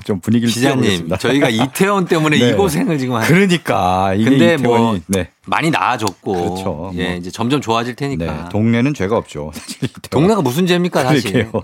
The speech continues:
Speaker 1: 네.
Speaker 2: 동네가 정말 흥 넘치고
Speaker 1: 음.
Speaker 2: 그런 죄밖에 더 있습니까?
Speaker 1: 맞아요. 네.
Speaker 2: 에,
Speaker 1: 네.
Speaker 2: 그러네요.
Speaker 1: 네.
Speaker 2: 이태원의
Speaker 1: 네.
Speaker 2: 어떤
Speaker 1: 유브이의 이태원 프리덤을 준비했습니다.
Speaker 2: 아, 이태원 프리덤.
Speaker 1: 이거
Speaker 2: 예.
Speaker 1: 뭐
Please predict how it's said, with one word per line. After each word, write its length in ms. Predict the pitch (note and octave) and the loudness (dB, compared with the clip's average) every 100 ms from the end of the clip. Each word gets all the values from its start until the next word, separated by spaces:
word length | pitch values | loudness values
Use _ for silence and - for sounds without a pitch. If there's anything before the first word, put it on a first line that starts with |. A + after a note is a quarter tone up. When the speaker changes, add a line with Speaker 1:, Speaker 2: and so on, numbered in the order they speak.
| - | -4
Speaker 1:
네. 80 | - | -4
Speaker 2:
동네가 260 | C#3 D3+ | -2 -2
정말 240 | B2+ B2+ C3 | -2 -2 -2
흥 220 | G3 A3 | -2 0
넘치고 560 | D#3 B2+ - B2+ D3 B2 | 0 0 -4 -2 2 2
Speaker 1:
음. 380 | A#2+ F#2+ E2 C#2+ | 2 0 -4 -8
Speaker 2:
그런 240 | - F#3 F#3 | 2 2 4
죄밖에 260 | F#3 E3+ | 0 -2
더 160 | F3 C3+ | -2 -2
있습니까? 400 | B2+ C3 A2 G2 G#2+ | -2 -4 -4 -2 0
Speaker 1:
맞아요. 400 | B2+ F2+ D2+ D#2+ | 0 0 -2 -10
네. 300 | C#2 C#2 C2+ F#2 | -12 -12 -12 -12
Speaker 2:
에, 340 | F#2+ F#2+ F#2 | -10 -10 -12
Speaker 1:
네. 80 | F2+ | -14
Speaker 2:
그러네요. 480 | F#2+ G#2 G#2 E2+ F2 G#2+ | -10 -8 -8 -10 -14 -8
Speaker 1:
네. 160 | F#2+ | -6
Speaker 2:
이태원의 640 | A2 D#3+ C#3+ C3+ C#3+ E3 D3+ _ _ | -4 0 0 2 0 -2 -6 _ _
Speaker 1:
네. 260 | A2+ F#2+ - _ | -2 -2 -6 _
Speaker 2:
어떤 300 | - G#2+ C#3 | -10 0 0
Speaker 1:
유브이의 520 | D3+ D#3+ D3 C3+ E3+ - | 2 0 2 2 2 -2
이태원 480 | C#3 - D#3+ D3+ C3 | -6 -2 0 2 0
프리덤을 460 | E3 C3+ A2+ G2+ | -2 0 0 0
준비했습니다. 600 | E2+ D#2+ D#2+ - D2 C#2 | -4 -6 -6 -6 -10 -10
Speaker 2:
아, 240 | - F2+ F2 | -10 -10 -10
이태원 340 | E2+ - F#2+ | -10 -4 -4
프리덤. 480 | F2 - F#2+ F2 E2+ | -4 -4 -2 -2 -4
Speaker 1:
이거 100 | D#2 | -6
Speaker 2:
예. 100 | E2 | -4
Speaker 1:
뭐 260 | E2+ F#2+ G2 | -4 -4 -6